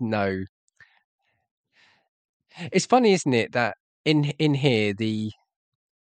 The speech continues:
ultimately, uh, some really bad things happened, but the main aim was to punish the people perpetrating it. So, yeah, he,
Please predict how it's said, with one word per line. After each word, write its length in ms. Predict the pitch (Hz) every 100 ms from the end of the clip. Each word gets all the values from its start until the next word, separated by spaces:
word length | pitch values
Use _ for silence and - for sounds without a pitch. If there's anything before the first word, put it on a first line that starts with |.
| _ _ _ _ _ _ _ _
ultimately, 640 | 131 143 - 123 - 110 107
uh, 160 | 120 -
some 320 | - 113 113
really 200 | 131 123
bad 300 | 110 113 104
things 300 | - 107 104
happened, 460 | 117 110 - 92 90
but 160 | 101 -
the 260 | 117 107 104
main 280 | 113 113 107
aim 200 | 110 101
was 140 | 95 -
to 100 | - -
punish 380 | 113 101 98
the 80 | -
people 400 | - 107 98 101 -
perpetrating 680 | 120 117 - - 92 67
it. 160 | 87 65
So, 280 | - 104 104 -
yeah, 200 | 123 92
he, 240 | 92 110